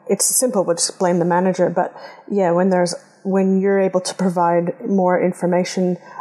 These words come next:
about, you know, whether it's the culture or the development opportunities, I think that's, that can help. Um, instead of it be like, "Oh, we're just gonna blame the managers and we're gonna try and, you know, train them to be better," when maybe that's,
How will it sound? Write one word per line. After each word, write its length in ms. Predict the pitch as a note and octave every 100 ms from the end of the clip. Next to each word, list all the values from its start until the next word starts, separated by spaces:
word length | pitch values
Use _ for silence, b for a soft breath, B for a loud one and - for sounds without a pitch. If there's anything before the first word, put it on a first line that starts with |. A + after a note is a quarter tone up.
| -
about, 300 | F3 E3+ F3 -
you 140 | F3
know, 180 | - F3+
whether 320 | D#3 F#3 F3 E3
it's 180 | -
the 100 | -
culture 400 | - G3+ F#3 -
or 160 | F3+ F3+
the 120 | F3
development 440 | F3 F3+ F3+ F3+ F3
opportunities, 800 | E3 F3+ - F#3 F3+ F3 - - B B B -
I 60 | -
think 180 | F#3+
that's, 380 | F#3 - - -
that 260 | G#3 G3 -
can 100 | F#3
help. 280 | F3 E3+ - - -
Um, 400 | F#3 E3+ E3 D#3+ - B B B
instead 300 | G3 F#3+ G3
of 120 | F#3
it 100 | E3+
be 120 | - E3+
like, 160 | E3+
"Oh, 60 | F#3
we're 120 | F#3
just 120 | D#3
gonna 120 | F3
blame 260 | E3+ F3 E3+
the 60 | E3
managers 400 | F3 E3+ D#3 E3
and 80 |
we're 100 | D#3
gonna 100 | D#3+
try 280 | D#3+ E3+ D#3+
and, 120 | D3+
you 100 | F#3+
know, 200 | E3+ B2+ - B B
train 340 | - G#3 F#3+ F3+
them 180 | D#3+
to 140 | F3 E3+
be 180 | F#3+ F3+
better," 480 | F#3 E3+ C#3+ G3 B B B B -
when 540 | F#3+ F#3 F3 - F3
maybe 200 | F#3+ F3
that's, 480 | E3+ - - - -